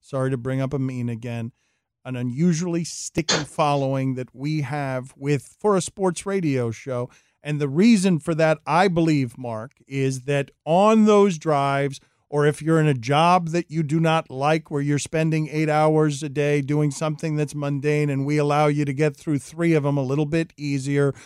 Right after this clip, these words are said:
or if you have to grind through some exercise you don't want to do, but you're someone who likes to run for ninety minutes,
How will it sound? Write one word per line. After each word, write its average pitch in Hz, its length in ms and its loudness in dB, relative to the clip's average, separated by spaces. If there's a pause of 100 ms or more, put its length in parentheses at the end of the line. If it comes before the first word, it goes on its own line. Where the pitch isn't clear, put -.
(180)
or 147 320 2
if 147 200 -6
you 156 120 -2
have 160 180 0
to 170 80 -6
grind 160 440 2
through 175 160 -6
some 160 240 -6
exercise 160 640 -2
you 143 100 -4
don't 160 300 0
want 160 180 0
to 156 80 0
do, 151 240 2
but 147 160 -4
you're 147 100 -4
someone 156 380 -2
who 156 120 0
likes 151 280 0
to 160 100 -4
run 156 300 2
for 160 140 -12
ninety 151 340 -2
minutes, 143 440 -2